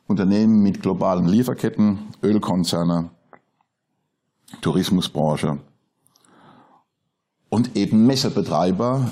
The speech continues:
und alle, die da dran hängen. Theo, du bist Messebauer, du hast dir in den letzten fünfundzwanzig Jahren ein Unternehmen aufgebaut, äh, hast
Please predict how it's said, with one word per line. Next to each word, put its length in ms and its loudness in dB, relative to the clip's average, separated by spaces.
und 260 -2
alle, 280 0
die 160 -4
da 100 -2
dran 280 -6
hängen. 220 -10
Theo, 360 0
du 100 0
bist 260 -2
Messebauer, 540 0
du 160 0
hast 540 -4
dir 640 0
in 100 0
den 100 0
letzten 340 -2
fünfundzwanzig 800 0
Jahren 580 0
ein 120 -6
Unternehmen 560 0
aufgebaut, 1000 -4
äh, 60 -4
hast 1000 -4